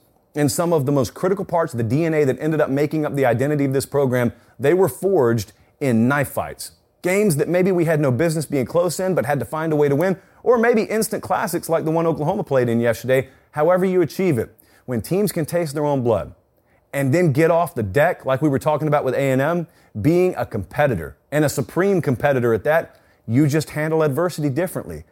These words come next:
The great ones out there handle it differently. Most folks aren't great. Most teams aren't great. That's why most teams would have folded yesterday.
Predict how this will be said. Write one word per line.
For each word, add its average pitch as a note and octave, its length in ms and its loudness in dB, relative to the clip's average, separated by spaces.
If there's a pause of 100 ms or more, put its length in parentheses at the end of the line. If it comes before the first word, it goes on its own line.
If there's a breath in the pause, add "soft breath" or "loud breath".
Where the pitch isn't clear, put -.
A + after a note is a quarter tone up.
(240 soft breath)
The B2+ 80 0
great D3+ 260 4
ones F#3 160 2
out F3 140 2
there F3 120 0
handle D3 300 0
it D#3 100 -2
differently. C#3 380 -4
Most D3 300 2
folks F#3+ 240 -2
aren't F#3+ 180 -4
great. A#2+ 180 0
Most C3+ 260 0
teams E3+ 200 0
aren't F3 180 -2
great. B2 220 -2
That's B2+ 180 -6
why D#3 140 0
most D#3+ 240 0
teams E3+ 180 0
would E3 120 2
have D#3+ 100 -2
folded F3 300 2
yesterday. F#2+ 440 -4